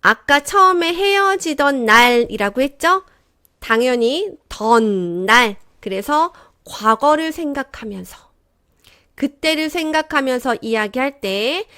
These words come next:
뭐뭐던 명사를 쓸 수 있고 지금 이 문장처럼 대학생 때 자주 가던 커피숍,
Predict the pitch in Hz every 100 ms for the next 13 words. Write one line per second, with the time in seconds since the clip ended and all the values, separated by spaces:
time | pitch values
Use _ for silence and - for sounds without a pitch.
0 | - _ - 196 208 233 233 233 - 214
1 | 247 359 392 208 185 226 277 247 233 -
2 | 311 - 285 - 277 - 226 202 208 285
3 | 403 - - _ _ - 247 226 262 -
4 | 254 320 349 254 208 208 233 226 - 190
5 | 220 247 - _ _ - _ _ - 214
6 | 262 381 - 370 349 320 311 311 302 -
7 | 190 196 240 262 262 262 285 302 311 285
8 | 285 262 - -